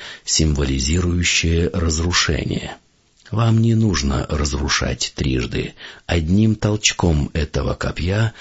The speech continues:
вы наносите три раны, совершаете одновременное и конечное разрушение, неведение, страсти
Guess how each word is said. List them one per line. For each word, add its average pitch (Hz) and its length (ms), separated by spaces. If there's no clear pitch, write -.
вы 104 220
наносите 90 800
три 71 400
раны, 76 580
совершаете 76 920
одновременное 95 1200
и - 200
конечное 78 920
разрушение, 87 1080
неведение, 101 920
страсти 69 840